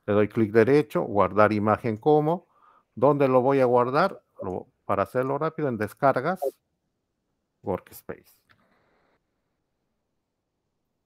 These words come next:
Y luego esto lo tengo que subir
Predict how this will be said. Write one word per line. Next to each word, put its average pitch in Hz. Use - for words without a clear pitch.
Y 165
luego 170
esto 147
lo 123
tengo 151
que 131
subir 117